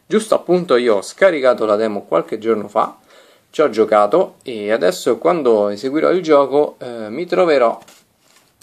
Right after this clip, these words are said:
mm, qualche personaggio bonus.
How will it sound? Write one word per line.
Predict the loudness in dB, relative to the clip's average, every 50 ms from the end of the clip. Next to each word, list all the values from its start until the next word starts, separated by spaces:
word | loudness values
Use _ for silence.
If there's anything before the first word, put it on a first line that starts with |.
| _ -20 -16 -12
mm, | -12 -10 -10 -8 -8 -8 -8 -10 -10 -10
qualche | -4 -2 -2 -2 0 -2 -4 -2
personaggio | -2 -4 -6 -4 -2 -2 -2 -2 -4 -6 -8
bonus. | -8 -8 -10 -12 -12 -20 -20 -18 -18 -16 -16